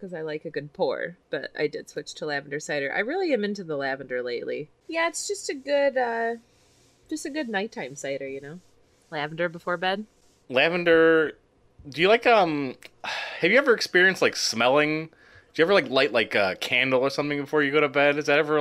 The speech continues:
Speaker 2: a thing that happens in your life?
Speaker 1: Yes, I've recently started doing that, and I burned through all my candles
Speaker 2: Uh-huh.
Speaker 1: in a month. <laughs> <laughs> anymore.
Speaker 2: Yeah. I don't know if I would, I wanna do that, but it, it seems like, yeah, you'd use up a lot of candles.
Speaker 1: I do it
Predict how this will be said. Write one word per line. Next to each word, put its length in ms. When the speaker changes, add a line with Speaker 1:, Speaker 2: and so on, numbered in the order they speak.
Speaker 2:
a 100
thing 160
that 140
happens 320
in 80
your 140
life? 260
Speaker 1:
Yes, 480
I've 200
recently 400
started 260
doing 220
that, 260
and 100
I 80
burned 260
through 140
all 120
my 140
candles 400
Speaker 2:
Uh-huh. 60
Speaker 1:
in 60
a 40
month. 340
<laughs> 280
<laughs> 320
anymore. 480
Speaker 2:
Yeah. 120
I 40
don't 120
know 80
if 100
I 80
would, 240
I 80
wanna 320
do 200
that, 280
but 200
it, 120
it 120
seems 200
like, 140
yeah, 120
you'd 220
use 140
up 100
a 40
lot 180
of 60
candles. 560
Speaker 1:
I 100
do 300
it 260